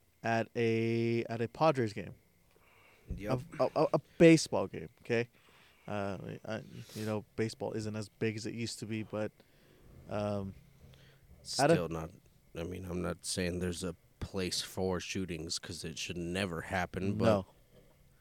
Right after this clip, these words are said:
Speaker 2: of
Speaker 1: But
Speaker 2: all places, a fucking baseball
Speaker 1: a
Speaker 2: game.
Speaker 1: baseball game. And it kinda got me thinking, like, uh, since w-, if we ever do go back to normal, which hopefully we eventually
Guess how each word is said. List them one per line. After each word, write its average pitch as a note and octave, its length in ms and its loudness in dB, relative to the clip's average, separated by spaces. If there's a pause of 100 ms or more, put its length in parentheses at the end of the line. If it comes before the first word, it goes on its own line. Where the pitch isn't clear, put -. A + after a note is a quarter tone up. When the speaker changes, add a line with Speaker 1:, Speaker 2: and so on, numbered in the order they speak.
(380)
Speaker 2:
of - 60 -2
Speaker 1:
But C3 140 10
Speaker 2:
all A2+ 160 8
places, G2+ 460 2
a F2 80 2
fucking G2 520 2
baseball E2+ 480 -4
Speaker 1:
a B2+ 80 4
Speaker 2:
game. A2 100 0
Speaker 1:
baseball A#2+ 420 6
game. G2 200 -4 (320)
And A#2+ 400 4 (840)
it C#3+ 100 4
kinda A#3+ 240 12
got A3 160 10
me C3 80 2
thinking, C#3 480 2
like, A2 240 2 (720)
uh, A#2+ 500 2 (600)
since - 560 -10 (200)
w-, A#2+ 240 -6 (140)
if - 200 -2
we A3+ 220 4
ever D3+ 540 10 (140)
do B2 180 6
go A#2+ 160 4
back A2 240 2
to - 120 -6
normal, G#2 200 -2
which G#2+ 180 -4
hopefully C3+ 380 4
we A#2 180 6
eventually G#2+ 460 0